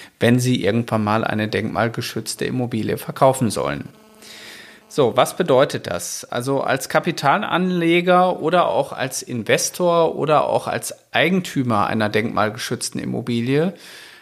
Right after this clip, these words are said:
gibt es viele Vorteile, aber auch viele Verpflichtungen.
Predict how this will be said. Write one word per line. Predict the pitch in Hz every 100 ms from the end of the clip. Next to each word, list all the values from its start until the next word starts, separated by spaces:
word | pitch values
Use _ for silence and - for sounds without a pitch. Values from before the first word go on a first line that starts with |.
| _
gibt | - 143 -
es | 151 - -
viele | - - 180 208
Vorteile, | 202 - 151 151 170 170 175 196 -
aber | - 120
auch | 110
viele | - - 160 160
Verpflichtungen. | 147 147 - 123 - - 71 -